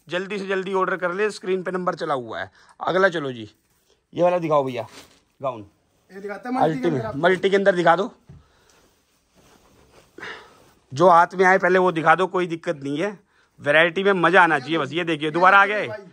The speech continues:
Speaker 1: इसमें दोबारा माल मंगवा दिया गाइस, दोबारा हैवी घेरे के साथ, हैवी घेरे के साथ। और रेट भी कम कर दिया आकाश भाई, इसका
Speaker 2: हल्दी
Speaker 1: रेट भी
Speaker 2: मेहंदी
Speaker 1: कम कर
Speaker 2: जैसी
Speaker 1: दिया।
Speaker 2: पहन लो इस पीस को।
Speaker 1: बिल्कुल, हल्दी मेहंदी जैसे मर्जी पहनो, और अ-, another occasion जैसे मर्जी पहनो।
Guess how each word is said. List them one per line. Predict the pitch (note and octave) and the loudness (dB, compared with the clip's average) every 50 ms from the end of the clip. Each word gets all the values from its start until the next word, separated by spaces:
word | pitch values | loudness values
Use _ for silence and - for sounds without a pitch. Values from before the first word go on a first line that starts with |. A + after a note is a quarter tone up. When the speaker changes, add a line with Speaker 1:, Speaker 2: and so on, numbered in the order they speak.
| _ _ _ _ - | _ _ _ _ -14
Speaker 1:
इसमें | D3+ C#3+ D#3 F3 G3 F3 | -14 -8 -4 -4 -2 0
दोबारा | F#3 F3+ F#3 F#3 G3 G3 | 4 4 6 6 6 6
माल | F#3+ F#3+ F#3 F#3 | 6 4 4 4
मंगवा | F3+ E3+ E3 D#3+ D#3+ E3 | 0 -2 2 2 2 2
दिया | D#3+ F3+ F#3 | 2 0 -2
गाइस, | F3 F3+ F#3+ F#3+ E3+ | 0 0 -2 -2 -4
दोबारा | D3 C3+ E3 E3 E3+ F3 F3 F3 E3+ D#3 | -6 -8 -4 0 4 4 4 6 4 2
हैवी | - B2+ C#3 E3 F3+ G3+ F#3+ | 2 0 -2 -4 -4 -4 -6
घेरे | D#3 D3 D3+ D#3 C#3+ | -6 -6 -6 -6 -8
के | C#3+ C3 | -8 -10
साथ, | - B2+ A2 G#2+ - _ - _ | -8 -8 -8 -8 -10 _ -20 _
हैवी | - C#3 D#3 F3+ G3 G#3 G#3 G#3 A3 A3 | -4 -2 0 2 2 2 0 0 -6 -8
घेरे | G3 F3 F3 F3+ F#3+ F3+ | -6 -6 -6 -6 -6 -6
के | F3+ | -4
साथ। | F3+ F3+ | -4 -4
और | F3+ F3+ E3 | -4 -4 -2
रेट | F3+ G#3 A3 G#3+ | -2 -2 -2 -2
भी | A3 A3+ | -2 -2
कम | G#3 A3 A3 G#3+ | -2 -2 -2 0
कर | G#3 A3 G#3 | -2 -4 -4
दिया | F#3 G#3 G#3+ G#3 | -2 0 2 2
आकाश | G3+ F3+ G3+ G3+ F#3 | 2 2 0 0 2
भाई, | F3+ G3 A3+ A3 F3+ C3+ - _ _ _ _ _ _ _ _ _ _ _ _ | 0 0 0 0 -4 -10 -14 _ _ _ _ _ _ _ _ _ _ _ _
इसका | - - - - G3 | -12 -6 2 4 4
Speaker 2:
हल्दी | G3+ F#3+ | 4 4
Speaker 1:
रेट | G3+ G#3 | 2 2
भी | G#3 G3+ | 0 0
Speaker 2:
मेहंदी | G#3+ G3+ G#3+ | 0 0 0
Speaker 1:
कम | G#3 | 0
कर | G3 G3 | 2 -2
Speaker 2:
जैसी | F#3 D#3+ | -2 -2
Speaker 1:
दिया। | D#3 D3 - | -4 -6 -6
Speaker 2:
पहन | - A3+ B3+ | -8 -10 -12
लो | C#4 C#4+ | -14 -14
इस | - | -14
पीस | - C4+ C4 - | -18 -18 -20 -18
को। | - G#3+ E3 C#3 - _ _ _ - | -18 -20 -20 -20 -20 _ _ _ -8
Speaker 1:
बिल्कुल, | B2+ C#3+ F#3 F#3+ F3 F3 E3 C3+ G#2+ F#2+ - - - | 2 4 4 4 4 2 0 -2 -2 -4 -8 0 4
हल्दी | B2+ D#3+ F#3 F#3+ F3 G3+ G3 F#3+ | 6 6 6 6 4 4 4 4
मेहंदी | E3+ D#3+ E3 F#3+ G3+ G3 G3+ G3 | 4 4 4 4 2 0 -2 0
जैसे | E3+ F#3+ G3 F#3 E3 G3+ G3 | 4 4 4 4 4 0 0
मर्जी | G3 F3+ E3+ F3+ | 0 -2 -2 -2
पहनो, | E3 F3 F3+ F#3 F#3 | -2 0 2 2 2
और | F#3 F3+ E3+ | 2 2 -2
अ-, | - - - E3 - - D#3+ | -4 -4 -4 -4 -2 -2 -2
another | E3 F3 F3 F3+ F3+ | -2 -2 -4 -2 -2
occasion | F3+ E3+ F#3 F3 F3+ F#3 F3+ | -2 -2 -4 -6 -6 -6 -4
जैसे | F3+ F3 - - F3+ | -6 -6 -4 -4 -6
मर्जी | E3+ E3 D3+ D#3 | -6 -8 -8 -8
पहनो। | C#3+ D3 A#2 A#2 A2+ A2+ | -6 -6 -6 -6 -8 -12